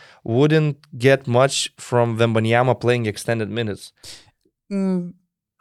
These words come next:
Speaker 2: I mean, basketball-wise.
Speaker 1: Yeah, I'm talking basketball-wise.
Speaker 2: Yeah, exactly,
Speaker 1: I, I,
Speaker 2: exactly.
Speaker 1: I don't really get the commercial idea. Yeah, you're promoting the biggest talent. You're getting all the hype. It doesn't mean that EuroLeague grows to the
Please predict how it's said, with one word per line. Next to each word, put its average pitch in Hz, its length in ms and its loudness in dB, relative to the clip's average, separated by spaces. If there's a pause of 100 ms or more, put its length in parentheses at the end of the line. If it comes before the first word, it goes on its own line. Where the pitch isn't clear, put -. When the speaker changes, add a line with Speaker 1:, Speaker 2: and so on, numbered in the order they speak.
Speaker 2:
I - 20 2
mean, 156 180 4 (120)
basketball-wise. 104 680 2 (180)
Speaker 1:
Yeah, 170 300 6
I'm 120 180 2
talking 117 200 0
basketball-wise. 117 600 6
Speaker 2:
Yeah, 131 80 4
exactly, 104 280 -2
Speaker 1:
I, 139 40 2
I, 165 40 4
Speaker 2:
exactly. 180 220 2
Speaker 1:
I - 80 8
don't 202 200 4
really 180 160 4 (120)
get 175 160 4
the 156 360 -2 (460)
commercial 127 520 2
idea. 110 420 0
Yeah, 127 320 4 (120)
you're 123 160 0 (120)
promoting 117 480 0 (1040)
the 110 40 -8
biggest 120 360 0
talent. 117 400 2
You're 110 220 -8
getting 120 220 0
all 107 100 -2
the 107 100 -2
hype. 117 300 0 (640)
It 120 60 -10
doesn't 190 340 0
mean 170 220 -4
that 139 320 0 (300)
EuroLeague 123 640 -2
grows 127 420 2
to 123 80 -8
the 113 120 -4